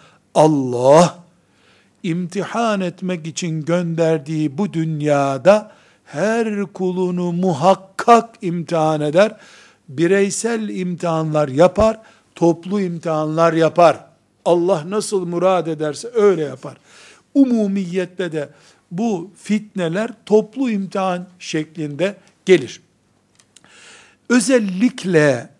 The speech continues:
Resulullah sallallahu aleyhi ve sellem, baştan beri diyoruz ya, o bir peygamber olarak bizi yönlendiriyor. Onun yönlendirmelerine can kulağıyla biz sarılacağız.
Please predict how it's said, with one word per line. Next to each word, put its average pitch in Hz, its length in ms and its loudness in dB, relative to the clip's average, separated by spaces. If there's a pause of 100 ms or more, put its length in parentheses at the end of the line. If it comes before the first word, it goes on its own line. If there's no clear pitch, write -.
(120)
Resulullah 185 640 -4
sallallahu 175 840 -4
aleyhi 160 460 -4
ve 147 80 0
sellem, 147 680 0 (600)
baştan 160 460 -6
beri 156 220 -6
diyoruz 185 400 -2
ya, 147 140 -4 (380)
o 202 160 4
bir 214 160 -2
peygamber 175 760 2
olarak 156 720 -2
bizi 139 180 -12
yönlendiriyor. 147 880 -4 (560)
Onun 214 320 -2
yönlendirmelerine 170 1200 -4
can 160 560 0
kulağıyla 143 800 -2
biz 131 220 -8 (200)
sarılacağız. 156 880 -4